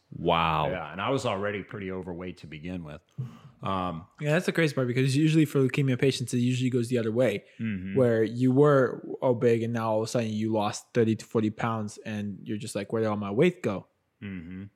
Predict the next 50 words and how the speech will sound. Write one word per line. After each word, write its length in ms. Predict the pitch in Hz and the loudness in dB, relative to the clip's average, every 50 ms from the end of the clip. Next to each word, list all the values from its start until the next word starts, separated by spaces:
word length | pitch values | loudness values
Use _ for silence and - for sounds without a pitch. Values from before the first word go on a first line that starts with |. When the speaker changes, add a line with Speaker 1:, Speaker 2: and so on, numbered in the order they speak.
| _ _ _ - | _ _ _ -12
Speaker 1:
Speaking 420 | - - - - 87 - 90 82 | -12 -8 -6 -6 -4 -4 -4 -4
from 220 | - - 95 87 | -2 0 0 2
a 40 | 82 | 2
nurse's 460 | 82 82 92 92 - - - 82 - - | 2 0 0 0 -2 -4 -6 -8 -8 -8
Speaker 2:
I 40 | - | -8
Speaker 1:
perspective 500 | 90 80 - - - 87 - 98 95 95 | -8 -8 -8 -6 -6 -4 -2 0 0 2
Speaker 2:
know. 60 | 90 | 4
Speaker 1:
right 160 | 95 92 92 | 4 4 4
here, 260 | 95 104 92 90 87 - | 2 2 2 0 0 -2
you 100 | 92 92 | -2 0
know? 140 | 90 92 104 | 2 2 4
Speaker 2:
Well, 180 | 123 139 147 147 | 4 4 4 4
you 140 | 143 151 151 | 2 0 0
know, 180 | 143 135 131 | 0 0 0
that's 280 | 113 131 139 151 - - | 0 0 0 0 0 -2
exactly 840 | 151 123 107 95 117 135 127 139 - - - 139 123 120 113 113 110 - - - - _ _ _ _ _ _ _ _ _ _ _ _ - | -4 -4 -4 -2 -2 0 0 0 -2 -2 -2 -2 0 0 -2 -4 -6 -8 -14 -20 -20 _ _ _ _ _ _ _ _ _ _ _ _ -12
what 280 | 131 117 110 131 127 - | -6 -2 0 2 2 2
it 40 | 117 | 0
was 160 | 120 113 117 | -2 -2 0
like 300 | 117 113 113 110 - - | 0 0 0 -2 -2 -4
when 140 | 113 107 104 | -4 -2 -2
I 80 | 104 | -2
was 240 | 101 98 90 - 98 | -2 -4 -4 -4 -6
receiving 560 | 101 98 - - - 120 123 110 113 107 92 | -8 -8 -6 -4 -2 -2 -2 -2 -2 -4 -6
the 40 | 92 | -8
drugs. 420 | 87 85 101 117 127 123 92 - - | -8 -8 -8 -6 -6 -8 -10 -12 -12
I 20 | |
mean, 160 | 92 92 95 | -12 -8 -6
I, 180 | 98 101 113 - - | -6 -6 -6 -6 -4
I 80 | 107 123 | -4 -2
didn't 260 | 139 120 107 98 92 | -2 -2 -4 -6 -6
wanna 280 | 98 107 113 98 90 - | -6 -6 -6 -6 -8 -10
eat. 300 | 98 110 110 82 71 - - | -12 -14 -14 -16 -16 -20 -18
I 40 | 92 | -16
mean, 180 | 92 92 90 | -14 -12 -10
I 80 | 92 98 | -10 -10
couldn't 240 | - - 123 110 107 | -10 -10 -8 -8 -8
even 160 | 98 92 85 | -8 -10 -12
think 260 | - - 117 117 110 | -12 -12 -12 -12 -12
about 300 | 95 80 85 80 78 78 | -12 -14 -14 -14 -14 -16
food. 320 | - - - 82 82 82 80 | -16 -18 -16 -14 -14 -12 -12
I 100 | 85 90 | -12 -12
was 200 | 85 87 80 78 | -14 -14 -16 -16
nauseous 760 | 87 87 87 85 95 107 110 - - 87 85 - - - - - | -16 -14 -12 -10 -10 -10 -10 -10 -12 -16 -16 -18 -20 -20 -20 -20
just 280 | - 90 80 - - _ _ | -20 -18 -18 -20 -20 _ _
at 180 | - 90 - - | -20 -20 -20 -20
the 60 | 87 | -20
thought. 500 | - _ - 113 - - - 80 - - _ _ _ _ | -20 _ -16 -16 -14 -14 -14 -16 -16 -20 _ _ _ _
Speaker 1:
Hmm. 180 | 107 101 95 90 | -12 -10 -8 -6
Speaker 2:
Um, 420 | 98 92 90 90 85 85 85 90 | -6 -6 -6 -6 -8 -10 -12 -12